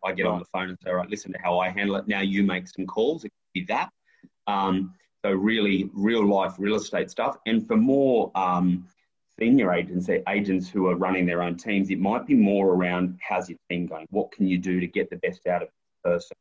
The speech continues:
Speaker 1: And this is
Speaker 2: Mm-hmm.
Speaker 1: my observation about where you guys could be better."
Speaker 2: Mm-hmm.
Speaker 1: Um,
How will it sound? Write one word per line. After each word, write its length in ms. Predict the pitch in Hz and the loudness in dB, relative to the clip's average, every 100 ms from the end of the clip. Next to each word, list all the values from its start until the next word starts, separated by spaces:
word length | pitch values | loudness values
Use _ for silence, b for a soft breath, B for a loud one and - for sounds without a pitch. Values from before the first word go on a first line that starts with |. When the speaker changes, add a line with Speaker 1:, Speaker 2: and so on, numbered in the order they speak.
| 87 | -20
Speaker 1:
And 120 | 90 - _ _ - | -20 -20 _ _ -6
this 100 | 104 | -6
is 120 | 98 | -2
Speaker 2:
Mm-hmm. 80 | 98 | 0
Speaker 1:
my 80 | |
observation 600 | 95 92 - 90 92 - | 0 -2 -4 -2 -2 -4
about 240 | 90 87 85 | -2 -2 0
where 100 | 90 | -2
you 180 | 87 90 | -2 -2
guys 260 | 90 87 - | 0 -2 -6
could 160 | 90 90 | -14 -12
be 120 | 90 - | -14 -6
better." 160 | 90 90 - - _ _ _ | -2 -2 -4 -8 _ _ _
Speaker 2:
Mm-hmm. 40 | 104 | -2
Speaker 1:
Um, 380 | 98 - 98 | 0 4 2